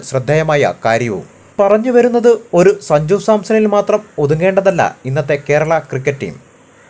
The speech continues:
നടക്കാൻ പോകുന്ന മെഗാ താരലേലത്തിൽ എന്ത് വില കൊടുത്തും വിഷ്ണു വിനോദിനെ പോലുള്ള താരങ്ങളെ രാജസ്ഥാൻ പിക്ക് ചെയ്യേണ്ടിയിരിക്കുന്നു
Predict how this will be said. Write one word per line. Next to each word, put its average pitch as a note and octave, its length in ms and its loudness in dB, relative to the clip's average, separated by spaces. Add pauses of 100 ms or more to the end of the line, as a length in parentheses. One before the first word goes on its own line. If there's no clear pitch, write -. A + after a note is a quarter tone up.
(200)
നടക്കാൻ G3+ 360 2 (100)
പോകുന്ന A3 320 2 (220)
മെഗാ D#3 180 2 (140)
താരലേലത്തിൽ G#3 560 2 (240)
എന്ത് D#3 220 -4
വില G3+ 180 2
കൊടുത്തും F3+ 300 0 (200)
വിഷ്ണു C3 280 -4 (120)
വിനോദിനെ F#3+ 440 0
പോലുള്ള F#3+ 240 2 (180)
താരങ്ങളെ F3 380 2 (200)
രാജസ്ഥാൻ C3+ 400 -2 (100)
പിക്ക് - 300 -12
ചെയ്യേണ്ടിയിരിക്കുന്നു F3 680 -2